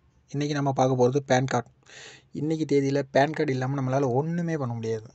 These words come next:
ஒரு ஐம்பதாயிரம் ரூபாய்க்கு நம்ம ஏதாவது செலவு பண்ணோம், இல்லாட்டி நம்ம பேங்க்ல ஏதாவது ஐம்பதாயிரம் ரூபாய்க்கு மேல வரவு செலவு பண்ணோம்னா கூட பான் கார்டு கண்டிப்பா தேவைப்படுது.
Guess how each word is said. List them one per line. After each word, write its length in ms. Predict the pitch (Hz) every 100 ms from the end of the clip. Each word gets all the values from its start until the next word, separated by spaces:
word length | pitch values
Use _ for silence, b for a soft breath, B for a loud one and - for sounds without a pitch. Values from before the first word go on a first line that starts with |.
| _ _
ஒரு 240 | 123 120 113
ஐம்பதாயிரம் 460 | 123 147 151 143
ரூபாய்க்கு 240 | 139 180 175
நம்ம 180 | 151
ஏதாவது 280 | 135 147 151
செலவு 320 | - 139 147 139
பண்ணோம், 280 | 135 135
இல்லாட்டி 240 | 135 135 139
நம்ம 180 | 135 131
பேங்க்ல 380 | 127 143 139
ஏதாவது 320 | 131 131 135 127
ஐம்பதாயிரம் 280 | 131 135
ரூபாய்க்கு 240 | 135 139 135
மேல 180 | 135 127
வரவு 240 | 127 139
செலவு 280 | 139 135 131 123
பண்ணோம்னா 300 | 127 123 123
கூட 220 | 123 180 B B B -
பான் 180 | 139
கார்டு 260 | 143 151 147
கண்டிப்பா 680 | - 135 165 185 185 180 175 147
தேவைப்படுது. 400 | 127 120 120